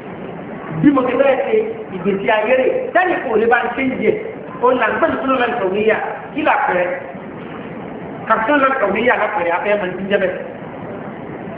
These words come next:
Lọ́kọ̀ bá jáde léde láti bá ṣe, tó jẹ́ wípé ó gbé bí akọ̀lù jáde láti bẹ̀. Kí ni wọ́n máa pè é? Òun ní ọkùnrin. Èyí ti wọ fún ọtí, èyí ti lọ.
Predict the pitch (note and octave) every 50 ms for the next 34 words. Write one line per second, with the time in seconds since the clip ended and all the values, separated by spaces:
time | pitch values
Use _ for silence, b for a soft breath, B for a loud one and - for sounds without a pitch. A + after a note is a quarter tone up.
0 | - - - - E2+ - - - - - - - - - - - - - - -
1 | - - - - G#2 - - - - - - - - - - - - - - -
2 | - - - - - - - - - - - - - - - - - - - -
3 | C#4 C#4 B3+ B3 A3+ A3 A3+ A#3+ A#3 G#3 G#3 A3 G#3 - F3 - - - - -
4 | - - - - - G3+ G#3+ G#3+ G#3 - G3+ G3+ G3 G3 G3 E3+ - - - -
5 | - - - - - - G#3 G#3 G#3+ G#3 G#3+ G#3 G#3+ A3 G#3+ G#3+ G#3+ G#3+ G#3+ -
6 | - - - - - - - - - - - - - - A3+ A3+ A#3 A3+ A3+ A#3
7 | A#3 A#3 A#3 A#3+ A#3+ A#3 A#3 A#3+ - - - - - - - - - - - -
8 | - - - - - - G#3+ A#3+ B3 - G#3+ F#3+ F#3 F#3+ F3+ - G#3+ G#3 G#3 G#3
9 | G#3 G3 - - - - - - - - - - - - - - - - - -
10 | - - - - - - - - - - - - - - - B3+ B3+ B3 C4+ C4+
11 | A3+ G#3 - F#3+ G3 G3 F#3+ G3 - - F#3+ G3 A3 B3+ C4+ A#3 G#3 - E3+ -
12 | - F#3 D#3 C#3+ - - - - - - - - - - - - - F3 F#3 G3+
13 | G#3 G3 G3+ F#3+ F#3+ F#3+ F#3 F#3 F#3 F#3+ G#3 G#3 G#3 G#3 G#3 G3 F#3 G3 G#3 G3+
14 | G3+ G3+ F3+ E3+